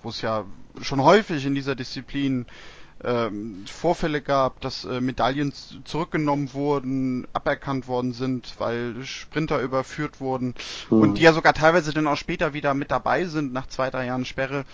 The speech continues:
Speaker 1: Ähm, und das guckt man sich ja trotzdem irgendwie an. Also ich, ich glaube, bei mir ist es auch so, ich, bei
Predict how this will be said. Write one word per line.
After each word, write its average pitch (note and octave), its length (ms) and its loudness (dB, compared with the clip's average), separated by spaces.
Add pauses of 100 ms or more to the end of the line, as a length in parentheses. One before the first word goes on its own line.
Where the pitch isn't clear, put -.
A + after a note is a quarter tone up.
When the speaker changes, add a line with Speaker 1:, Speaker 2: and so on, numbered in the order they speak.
(640)
Speaker 1:
Ähm, C3+ 540 0 (540)
und - 300 -6
das D#3+ 160 0
guckt - 180 -2
man F3+ 120 2
sich F3 140 -4
ja F#3+ 60 2
trotzdem F3+ 440 -4
irgendwie A#2 320 -2
an. A2 300 -4 (140)
Also C#3 260 -2
ich, - 260 -6
ich - 120 -8
glaube, F#3+ 300 6
bei F3+ 140 0
mir E3+ 140 0
ist - 120 -4
es - 120 -6
auch C#4+ 240 2
so, A3+ 240 -2
ich, F#3+ 220 -8 (120)
bei E3 200 0